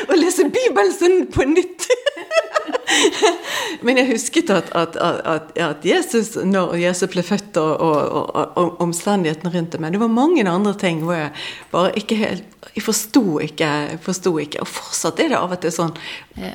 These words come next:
Speaker 2: men når du opplevde disse voldsomme dødsskyggens daler, holdt jeg på å si, var du aldri redd da, Merete?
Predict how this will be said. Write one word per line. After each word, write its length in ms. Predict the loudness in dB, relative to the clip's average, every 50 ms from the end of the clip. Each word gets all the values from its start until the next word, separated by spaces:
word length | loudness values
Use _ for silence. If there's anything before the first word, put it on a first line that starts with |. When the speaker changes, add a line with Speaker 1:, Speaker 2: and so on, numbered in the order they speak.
| 0
Speaker 2:
men 160 | 2 2 2 0 -4 -8 -16 -18 -10 0
når 220 | 2 4 6 6 6
du 20 | 4 4 2
opplevde 500 | 0 2 2 2 2 2 2 0 2 2
disse 320 | 4 2 2 2 2 2 0 0 -4 -12 -10 _ 2
voldsomme 540 | 2 2 2 2 0 2 2 4 4 2 0 -2 -8 -14 -20 _ _ _ _ _ _ _ -20 -20 _ _ _
dødsskyggens 1120 | -2 -2 -2 -2 -2 -2 -2 -4 -4 -4 -4 -2 2 4 4 4 4 2 0 0 0 -2 -6 -8 -10 -6
daler, 580 | -2 0 2 2 2 4 2 2 4 2 2 2
holdt 180 | 2 0 -2 -4
jeg 60 | -4
på 100 | -2 -4
å 40 | -2
si, 180 | -2 -6 -6 -6 -6 -8 -8 -8 -10 -6 -2
var 100 | 0 2
du 80 | 2 2
aldri 180 | 4 4 2 2
redd 360 | 2 0 -2 0 -2 -2 -4 -12 -8 _
da, 100 | -4 -4 -4
Merete? 420 | -4 -6 -8 -8 -8 -10 -10 -10